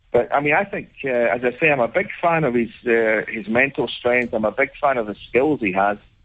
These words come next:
especially from a hundred yards in. But I do have question marks over his technique, and I think his technique leads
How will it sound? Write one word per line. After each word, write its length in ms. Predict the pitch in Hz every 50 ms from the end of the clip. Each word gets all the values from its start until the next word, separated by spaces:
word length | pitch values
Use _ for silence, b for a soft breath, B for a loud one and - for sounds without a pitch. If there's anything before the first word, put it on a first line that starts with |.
| _ _ _ _
especially 500 | - 131 120 - - - 110 107 - -
from 120 | - 107 104
a 40 | 101
hundred 300 | 117 117 110 117 95 -
yards 300 | 113 104 101 95 - 120
in. 260 | 117 113 110 104 - - B B B B B B B _ _ _ _ _ -
But 100 | 110 113
I 60 | 113
do 240 | 107 - 180 208 190
have 160 | 175 165 165 - -
question 360 | - 156 151 147 - - 123
marks 260 | 123 117 104 120 -
over 160 | 120 113 113 110
his 100 | 107 - - -
technique, 440 | 135 117 - - 123 123 117 -
and 100 | 113 107
I 60 | 107 107
think 180 | - 147 139
his 140 | 127 120 - - -
technique 380 | 127 113 - 107 117 95 - 101
leads 240 | 110 123 139 -